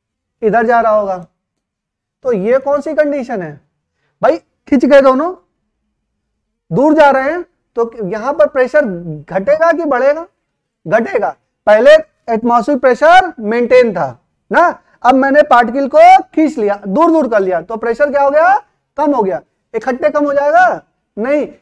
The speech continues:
यहां पर भी जो इसका मिड पॉइंट होगा वहां पर क्या होगा? वहां पर क्या होगा?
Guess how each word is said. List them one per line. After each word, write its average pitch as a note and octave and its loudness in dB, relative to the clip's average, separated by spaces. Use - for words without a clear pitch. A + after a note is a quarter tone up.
यहां B3 0
पर D#4 4
भी D#4 0
जो D4+ 0
इसका E4 2
मिड C#4 0
पॉइंट D4 2
होगा D4+ 4
वहां C#4+ -2
पर D4 0
क्या D4+ 0
होगा? G#3+ 0
वहां G#3+ -4
पर C#4 0
क्या C#4 2
होगा? E4 4